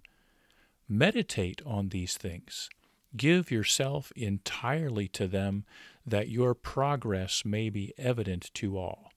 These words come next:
Now listen to verse sixteen. "Take heed to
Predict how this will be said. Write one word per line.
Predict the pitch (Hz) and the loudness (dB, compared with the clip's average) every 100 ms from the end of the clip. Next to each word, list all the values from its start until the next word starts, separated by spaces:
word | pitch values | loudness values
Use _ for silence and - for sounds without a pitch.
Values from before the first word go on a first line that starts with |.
| _ | _
Now | 98 | -2
listen | 120 147 151 | 0 0 -2
to | 135 | -2
verse | 123 117 | -4 -2
sixteen. | - - - 107 107 - _ _ _ _ _ - _ _ | -2 -4 -6 -6 -8 -12 _ _ _ _ _ -20 _ _
"Take | - 143 151 156 - - _ | 0 4 4 4 -4 -20 _
heed | - - 143 151 160 101 90 82 - - _ _ _ | -18 -4 0 2 2 0 -2 -6 -16 -20 _ _ _
to | - 131 127 127 120 | -2 2 2 2 0